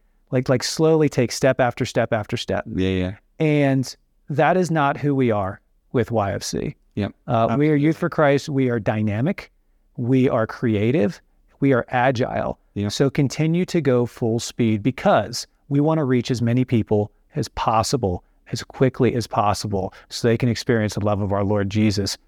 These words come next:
Speaker 1: sooner rather than later.
Speaker 2: Fantastic. Mister McCarthy?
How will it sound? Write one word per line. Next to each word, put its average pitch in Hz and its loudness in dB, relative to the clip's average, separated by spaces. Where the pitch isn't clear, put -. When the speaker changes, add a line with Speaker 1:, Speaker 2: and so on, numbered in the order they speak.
Speaker 1:
sooner 104 0
rather 92 0
than 90 -2
later. 117 -8
Speaker 2:
Fantastic. 101 -4
Mister - -6
McCarthy? 135 2